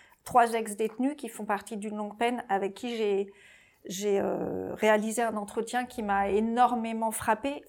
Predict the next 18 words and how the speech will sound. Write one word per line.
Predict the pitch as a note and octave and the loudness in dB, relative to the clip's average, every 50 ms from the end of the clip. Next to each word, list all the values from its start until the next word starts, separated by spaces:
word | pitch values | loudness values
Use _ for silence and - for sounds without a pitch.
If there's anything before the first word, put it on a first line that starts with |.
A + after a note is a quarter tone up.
| _ | _
et | G3+ G3+ G3+ G3+ | 0 0 0 0
qui | - - A3+ | -4 0 2
a | G#3 G3+ | 2 2
été | G#3 G3+ - B3 A#3 | 2 2 0 0 0
en | G#3+ G#3 G3 | 0 -2 -2
fait | - A#3 A3+ A3+ - A3+ | -2 -2 -2 -2 -4 -2
le, | G#3+ G3+ G3 G3+ G3 G3+ G3 - - _ _ | -2 0 2 2 0 -2 -4 -8 -14 _ _
la | - G#3+ | 2 2
motivation | G#3 G#3+ A3+ A3 A3+ B3+ A3 A3+ G#3+ G#3 - - A3+ | 4 4 0 -2 -4 -2 0 0 0 0 0 -4 -6
première | A3 - - A3 A3+ A#3 B3 C4 B3 - | -6 -4 -4 -2 0 0 0 -2 -2 -4
pour | - - A3+ - | -6 -6 -6 -4
faire | - - C4 B3 A#3 A#3 G3+ | -2 4 4 4 4 4 0
de | G#3 G#3 | 0 -2
cette | G3+ - G#3+ G3 | 0 -2 -2 -4
recherche | - - A3 G#3 - - A3+ A#3 - - - - | -2 -4 -4 -4 -2 -4 -4 -4 -4 -8 -8 -6
un | G#3+ G3+ G#3 | -4 -4 -2
ouvrage. | G#3 G3 G3 G3 F3+ - - - _ _ - - - | -2 0 0 0 0 -2 -6 -14 _ _ -20 -8 -6
<laughs> | G3+ | -6